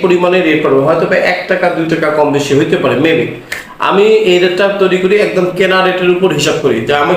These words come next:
কিনছি এত টাকা, এত টাকার উপর যদি আমি এটা ধরি, তাহলে আমার ন্যূনতম একটা প্রফিট থাকবে, সেই হিসাব করে ধরি। না, আমি যখন আপনার রে-, যে রেটে বেশি, ওই রেটেই যদি হিসাব করি, আপনিও কিন্তু বানালে সেম রেটে পাবেন।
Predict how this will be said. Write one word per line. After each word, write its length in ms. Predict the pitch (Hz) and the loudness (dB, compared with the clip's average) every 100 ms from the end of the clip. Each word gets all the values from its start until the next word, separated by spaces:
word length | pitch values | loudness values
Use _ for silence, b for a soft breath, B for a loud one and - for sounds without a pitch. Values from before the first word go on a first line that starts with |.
| 180 | 0
কিনছি 300 | 202 202 214 | -2 0 0
এত 200 | 180 - | 0 0
টাকা, 420 | 143 147 190 185 B B B - | -2 0 0 -2 B B B -6
এত 180 | 165 | -4
টাকার 300 | 180 202 202 | -2 -2 0
উপর 240 | 190 190 190 180 | 0 0 -2 0
যদি 180 | 185 185 | 0 0
আমি 180 | 180 180 | 2 0
এটা 320 | 175 165 175 | 0 0 0
ধরি, 340 | 180 143 190 220 | 0 0 0 0
তাহলে 180 | 165 160 | 0 0
আমার 340 | 147 - - | 0 -2 -2
ন্যূনতম 380 | 165 165 165 160 | 0 0 2 2
একটা 200 | 147 196 202 | 0 -2 0
প্রফিট 300 | 180 175 185 - | -2 0 -2 -2
থাকবে, 260 | 127 110 | -4 -4
সেই 200 | 110 170 | -2 -2
হিসাব 200 | 190 190 - | 0 -2 0
করে 120 | 180 | -2
ধরি। 280 | 127 113 - B B B - | 0 -2 -4 B B B -4
না, 80 | 147 | -2
আমি 320 | 151 185 220 | 0 0 2
যখন 220 | 214 226 | 2 2
আপনার 360 | 226 175 - 208 208 | 0 0 2 0 0
রে-, 140 | 180 190 | 0 0
যে 240 | 185 190 | 2 2
রেটে 200 | 196 202 | 4 2
বেশি, 320 | 202 208 208 | 2 2 2
ওই 200 | 208 185 | 2 2
রেটেই 340 | 208 220 240 226 | 2 0 0 0
যদি 180 | 220 208 | 0 2
হিসাব 200 | 185 196 | 2 0
করি, 220 | 190 - - - - - | 0 -2 -6 -10 -14 -4
আপনিও 340 | 180 185 214 | -2 2 2
কিন্তু 160 | 214 202 | 2 2
বানালে 320 | 196 190 185 | 2 2 0
সেম 220 | 180 233 | 0 0
রেটে 240 | 202 175 160 | 0 0 0
পাবেন। 280 | 160 117 | 0 -2